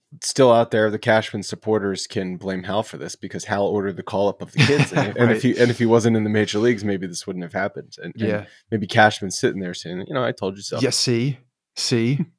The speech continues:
Speaker 1: It's,
Speaker 2: Injuries.
Speaker 1: it's like, just leave it, leave it to this Yankee season for this to happen, or really call it any of the last five, six seasons for the Yankees on the injury front. 'Cause on the one hand, the guy makes a throw and he to-, and his U C L pops. That, that's bad luck, right? Like, that, that, that's just bad luck.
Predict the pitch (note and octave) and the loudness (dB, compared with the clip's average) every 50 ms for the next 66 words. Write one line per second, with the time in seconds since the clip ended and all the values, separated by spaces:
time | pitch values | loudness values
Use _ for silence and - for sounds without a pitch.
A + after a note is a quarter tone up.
0 | _ _ - - - - - - - - - - - C3 C3+ C#3 C3+ C3 B2+ B2+ | _ _ -20 -20 -16 -16 -14 -14 -12 -12 -10 -2 2 4 8 8 8 8 8 8
1 | C#3+ C#3+ - G3+ F3+ - - G#3+ A3 E3+ D#3 E3 G#3 B3 B3 C#4+ A3 D#3 E3 F#3+ | 8 8 6 6 4 4 0 -4 -4 -2 -2 0 0 2 2 2 0 0 0 0
2 | A#3 A3 A3+ C4+ - - - F3 D#3+ C#3 B2 A2+ G#2 F2+ G2+ A#2 A2+ - - A2+ | 0 0 -2 -4 -4 0 4 6 6 6 6 4 2 0 -2 -4 -2 -2 -2 -2
3 | A2 G#2+ - A2 G2+ - - A2 G2+ F#2 G#2+ G2+ - G#2 G2 G2 - - F#2+ F#2+ | -2 -2 -4 -6 -6 -4 -4 -4 -4 -4 -6 -6 -4 -4 -4 -4 -4 -4 -4 -2
4 | G2 G2+ - G#2 G#2 G#2+ B2+ C#3 C3+ A#2 G2+ F#2+ - - G2+ F2+ F2+ - - F#2+ | -2 -2 -2 0 0 2 4 4 4 4 4 0 -2 -4 -4 -4 -4 -4 -4 -6
5 | F#2+ F#2+ F#2 E2+ F#2 F2 E2+ E2+ F2+ - - F#2+ F2+ F2 - - - F2 - - | -6 -6 -6 -8 -6 -6 -6 -6 -6 -6 -6 -6 -6 -4 -6 -8 -8 -8 -8 -8
6 | G2 F#2 F2+ E2 F#2+ F#2 F2 - - E2+ F#2 F2 F#2 F#2 F2+ - F#2+ F2 F#2+ F#2 | -8 -8 -8 -8 -10 -12 -12 -12 -12 -12 -10 -8 -8 -8 -8 -10 -10 -8 -8 -8
7 | F#2 F#2+ - - G#2 G2+ F#2+ A2 A2+ A2+ A2+ - B2+ B2 B2+ - - - - - | -8 -8 -8 -6 -6 -6 -2 -2 -2 -2 0 2 2 2 2 0 -6 -14 -20 -20
8 | - - - - _ - E3+ D#3+ G3 G#3+ A3 E3 B2+ C3 C#3 C#3+ C#3+ C#3+ C#3+ C3 | -20 -20 -20 -14 _ 0 4 6 6 8 8 6 6 6 6 4 4 4 4 2
9 | C#3 A#2+ C3+ B2+ B2+ B2+ B2+ B2+ - - A#2 - - G#2+ G#2+ A2 A2+ A2 G#2+ - | 2 4 4 4 4 4 2 0 0 -2 -6 -2 2 4 4 4 4 2 -2 -2
10 | - A2+ - G#2+ G#2 G2+ G2+ G2 F#2+ F2 E2+ F2+ G#2 A2+ - - A2+ A2 G#2 - | -4 -4 -2 -2 -4 -4 -4 -6 -6 -8 -8 -8 -6 -6 -2 2 2 4 4 2
11 | - - - G2+ - - - D3+ _ _ - F3 F3 - - D#3 E3 E3+ D#3 F3+ | 2 0 -2 -2 -2 -4 -10 -14 _ _ -6 -6 -2 4 6 6 6 6 6 4
12 | F#3+ C3 - - - G#2 A2+ C3+ D#3+ - - A2+ A#2+ B2+ C#3 B2+ G#2+ A2 C3+ C#3 | 2 2 0 -2 -2 0 2 2 2 0 -2 -2 0 0 0 0 0 2 2 2
13 | - - C3 D3 D3+ - - A#2 A2 - - G#2+ A2+ A#2 G2 G#2+ C3+ C#3 - - | 2 4 2 2 2 2 -2 -4 -4 -2 0 2 2 2 4 4 2 2 2 0
14 | - | -6